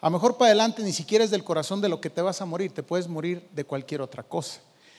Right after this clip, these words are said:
¿Qué quiere decir? Que a final de cuentas me voy a morir. ¿Estás de acuerdo? "Ah, pero si yo tengo salvación en Cristo, entonces en Él me ha asegurado una vida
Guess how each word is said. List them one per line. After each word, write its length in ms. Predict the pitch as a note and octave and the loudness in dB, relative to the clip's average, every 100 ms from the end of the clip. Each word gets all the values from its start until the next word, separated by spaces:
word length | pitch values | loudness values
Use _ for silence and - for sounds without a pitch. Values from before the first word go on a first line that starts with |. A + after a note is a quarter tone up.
| _ | _
¿Qué 140 | - D3+ | 0 2
quiere 180 | A#3 D4 | 2 2
decir? 280 | C4 C4 | 2 0
Que 80 | - | -2
a 40 | C3 | 0
final 280 | C#3 D#3+ | 4 6
de 100 | G3 | 4
cuentas 280 | G#3+ A3 B3+ | 4 0 2
me 100 | D3 | 4
voy 100 | D#3 | 4
a 60 | D3+ | 6
morir. 260 | E3+ D4+ | 4 4
¿Estás 280 | A#3 - A#3 | 2 8 10
de 80 | C#4 | 12
acuerdo? 380 | C#4 F#4+ F#4+ G#3 - - - _ _ _ _ _ _ _ _ _ _ | 12 12 12 6 -6 -20 -20 _ _ _ _ _ _ _ _ _ _
"Ah, 260 | C#3 E3+ D3 - - _ | -2 0 -2 -14 -20 _
pero 240 | - D#3 D3 | 10 10 10
si 160 | F3 | 4
yo 180 | D3+ G3 | 4 4
tengo 320 | F#3+ G3 G3 | 4 0 0
salvación 800 | F3 E3 C#3 B2+ B2 - F3 F3 - | -4 -4 -4 -4 -6 -6 -6 -6 -8
en 260 | E3 D3+ D#3+ | -6 -6 -8
Cristo, 680 | - G3 A#2 - - G#2 - _ _ _ _ _ _ | -4 -4 -4 -10 -12 -16 -16 _ _ _ _ _ _
entonces 880 | - C3 A#2+ F3+ F3+ C#3 C3+ A#2 - | -6 -6 0 4 4 2 0 -4 -4
en 220 | D3 C3 D3 | 0 2 4
Él 360 | D#3 A#2 A#2 - _ _ | 2 0 -6 -16 _ _
me 260 | A#2+ B2+ C#3+ | -2 2 2
ha 60 | C#3+ | 2
asegurado 800 | - C#3+ D3 C3+ A2 A2 A#2 - - _ _ | 0 -2 0 0 0 -2 -8 -10 -20 _ _
una 380 | C3 C3 C3+ C#3 | -4 -2 -2 -4
vida 540 | C#3 A2+ G#2 G#2+ G#2 | -6 -8 -8 -10 -12